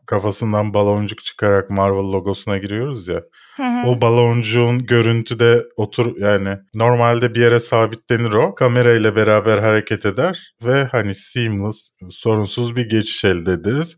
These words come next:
Speaker 1: Görsel efekte onu bile tutturamıyor,
Speaker 2: Görsel
Speaker 1: tutturamamış
Speaker 2: efekt, evet.
Speaker 1: olmaları biraz beni şüphelendirdi. Bir de Miss Marvel'ın camdan atladığı sahnedeki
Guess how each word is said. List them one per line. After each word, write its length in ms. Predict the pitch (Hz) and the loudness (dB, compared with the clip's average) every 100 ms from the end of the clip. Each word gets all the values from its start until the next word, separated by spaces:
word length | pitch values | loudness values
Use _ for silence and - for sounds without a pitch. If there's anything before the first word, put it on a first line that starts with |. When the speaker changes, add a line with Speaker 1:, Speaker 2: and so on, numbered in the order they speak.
| - | 0
Speaker 1:
Görsel 420 | 110 113 - 127 | 2 2 2 2
efekte 460 | 120 127 117 - 123 | 2 0 -2 0 0
onu 300 | 110 127 120 | 2 0 2
bile 200 | 113 107 | 0 0
tutturamıyor, 960 | - _ 113 110 110 104 101 98 - _ - | -8 _ 0 0 2 0 0 -2 -6 _ -10
Speaker 2:
Görsel 200 | 135 190 | -6 -4
Speaker 1:
tutturamamış 400 | 190 110 107 101 101 | 2 2 2 0 -2
Speaker 2:
efekt, 60 | - | 2
evet. 180 | 98 98 | 2 2
Speaker 1:
olmaları 560 | 98 101 117 151 151 - - | 0 2 0 -2 -6 -10 -8
biraz 480 | 117 117 120 - - - | 0 4 2 0 -20 -8
beni 260 | 110 107 113 | -6 -4 -6
şüphelendirdi. 840 | - - 107 107 104 104 104 139 | -8 -2 2 2 2 -4 -6 -10
Bir 100 | 123 | -2
de 280 | 123 127 139 - | 0 0 -2 -10
Miss 360 | 104 107 - 117 | -4 -4 -4 -2
Marvel'ın 480 | 110 107 107 110 | 2 2 0 -2
camdan 460 | 101 101 101 101 110 | 0 2 0 0 0
atladığı 520 | 104 - 107 104 113 | 0 -2 -4 -2 -2
sahnedeki 960 | 104 113 98 107 98 101 - 113 107 | 0 0 0 0 -4 -4 -4 -4 -2